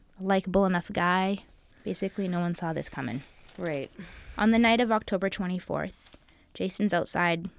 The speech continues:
Speaker 1: playing with the kids. Dawn is riding on his shoulders, and he takes her to the wooded area and rapes her. Her little brother started to call for her when it was dinner time. He hears this and he panics.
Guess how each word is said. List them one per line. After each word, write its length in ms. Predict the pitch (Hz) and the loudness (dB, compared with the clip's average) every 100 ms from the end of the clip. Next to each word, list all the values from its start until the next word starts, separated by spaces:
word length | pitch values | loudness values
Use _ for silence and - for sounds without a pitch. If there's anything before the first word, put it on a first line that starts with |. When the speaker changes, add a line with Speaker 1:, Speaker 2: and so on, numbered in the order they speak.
| - | -10
Speaker 1:
playing 240 | - 185 185 | -4 -2 -2
with 120 | - | -4
the 60 | |
kids. 520 | 185 170 165 170 - - _ - _ - - | -6 -2 -2 -4 -10 -12 _ -20 _ -20 -2
Dawn 240 | 190 196 208 | 2 2 2
is 160 | 180 | 0
riding 340 | 170 180 185 180 | 0 0 0 -2
on 140 | 175 | -2
his 120 | 180 | -2
shoulders, 640 | - - 143 139 - - - _ - | -4 -4 -4 -4 -6 -10 -14 _ -6
and 80 | 180 | -6
he 80 | 165 | -4
takes 280 | - - | -6 -6
her 80 | 202 | -6
to 120 | - | -4
the 120 | 196 175 | -4 -2
wooded 260 | 175 165 | 0 0
area 540 | 156 160 165 160 160 - _ _ _ - | -2 -4 -4 -6 -8 -12 _ _ _ -6
and 140 | 160 | -4
rapes 320 | 139 - - | -4 -4 -6
her. 160 | - - - _ _ _ _ _ - | -6 -10 -12 _ _ _ _ _ -4
Her 140 | 214 | -2
little 180 | 208 220 | 0 0
brother 500 | 190 180 185 170 240 | 2 2 4 2 0
started 300 | - 190 185 | 0 0 0
to 40 | 185 | -2
call 260 | - 190 | 0 0
for 140 | 196 185 | 0 -2
her 160 | 165 | -2
when 140 | 156 160 | -2 -4
it 80 | |
was 120 | 170 175 | -4 -4
dinner 280 | 196 190 | -4 -4
time. 380 | 185 170 151 147 _ _ _ _ _ _ | -6 -8 -8 -10 _ _ _ _ _ _
He 160 | - 190 | -4 -2
hears 340 | 185 190 185 | 2 0 0
this 300 | 160 175 - | -2 -4 -4
and 120 | - | -4
he 100 | 175 | -4
panics. 680 | - 165 156 170 - - | -6 -6 -4 -6 -8 -12